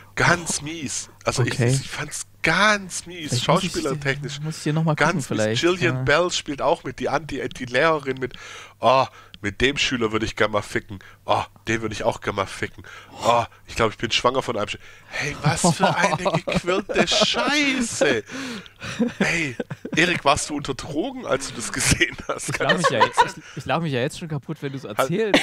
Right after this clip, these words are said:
Speaker 2: also.
Speaker 1: hast, hast, hast du wieder ein Glas Cola getrunken vor dem Film, oder was? Ich
Speaker 2: Nee,
Speaker 1: weiß
Speaker 2: ich fand das lustig.
Speaker 1: Oh,
Speaker 2: Ich
Speaker 1: ey,
Speaker 2: fand
Speaker 1: also,
Speaker 2: das lustig.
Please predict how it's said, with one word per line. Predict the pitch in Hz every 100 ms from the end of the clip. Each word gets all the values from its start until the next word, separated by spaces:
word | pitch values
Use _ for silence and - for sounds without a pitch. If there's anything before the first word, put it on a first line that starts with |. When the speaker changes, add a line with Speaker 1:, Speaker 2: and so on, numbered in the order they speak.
| -
Speaker 2:
also. | 131 - 1077
Speaker 1:
hast, | 147 - 143
hast, | 151 -
hast | 151
du | -
wieder | 160
ein | 151
Glas | 147 135 -
Cola | - 196 202
getrunken | 175 - - 131 -
vor | 139
dem | 123 123
Film, | - 117
oder | 123
was? | 123 - 156 - - - -
Ich | - 151
Speaker 2:
Nee, | 311
Speaker 1:
weiß | 370 339 143 605 640 - -
Speaker 2:
ich | -
fand | - 165
das | 185 160 247 -
lustig. | 135 123 - - 185 185 - 233 - - -
Speaker 1:
Oh, | 123 139 143 113 - _ _ _ _
Speaker 2:
Ich | 180
Speaker 1:
ey, | 131
Speaker 2:
fand | 135
Speaker 1:
also, | 135 139
Speaker 2:
das | 110
lustig. | 113 117 - 107